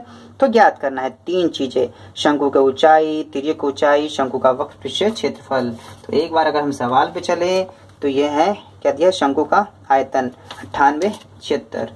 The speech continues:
तो अट्ठानवे छिहत्तर कहीं दिया हुआ है, सॉरी छप्पन है, <laughs> छप्पन, सॉरी छप्पन, छप्पन है, क्योंकि छप्पन यहाँ दिख रहा था ना। यहाँ देखेंगे तो आपका ये question number six है, Question number six, one, two, three, मतलब one, two, three,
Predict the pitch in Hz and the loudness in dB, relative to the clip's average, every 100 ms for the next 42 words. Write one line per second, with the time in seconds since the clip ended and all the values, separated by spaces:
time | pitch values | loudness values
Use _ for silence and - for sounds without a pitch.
0 | - - - - - 151 143 - 139 156 | -20 -20 -20 -12 -2 0 0 0 0 0
1 | 160 170 175 175 - 147 143 170 165 160 | 0 0 0 -2 -6 -6 -4 -4 -2 -2
2 | 156 143 143 160 160 165 160 180 180 _ | -2 0 2 2 4 4 4 -2 -6 _
3 | - - - - - - - 156 143 151 | -20 -20 -20 -20 -20 -10 0 0 0 -4
4 | - 165 147 139 - - - 175 - - | -2 0 0 0 -4 -14 -4 -4 -4 -8
5 | - 143 139 123 - 117 139 135 139 - | -4 -2 0 -2 -2 -6 -4 -2 -4 -4
6 | 127 139 143 - 120 139 131 127 135 131 | -6 -4 -4 -4 -2 -2 0 -2 -2 0
7 | 170 165 - - - - 147 147 127 123 | 0 -4 -6 -20 -20 -2 0 2 0 0
8 | 165 143 143 - - - - - 135 135 | 0 2 2 0 -10 -12 -8 0 4 4
9 | - - 147 175 170 139 143 147 165 - | 2 -2 0 0 0 -2 0 2 2 0
10 | 135 - 127 120 - - - 139 151 143 | -8 -8 -10 -12 -14 -16 -4 -2 -2 -2
11 | 139 131 - 202 214 - - _ - 139 | 0 0 2 0 0 -6 -20 _ -8 0
12 | 139 135 123 - 135 131 - - 139 170 | 0 0 -6 -2 0 0 -2 -10 -2 -2
13 | 180 - 139 135 139 139 139 135 | -2 -4 -2 0 0 0 -4 -2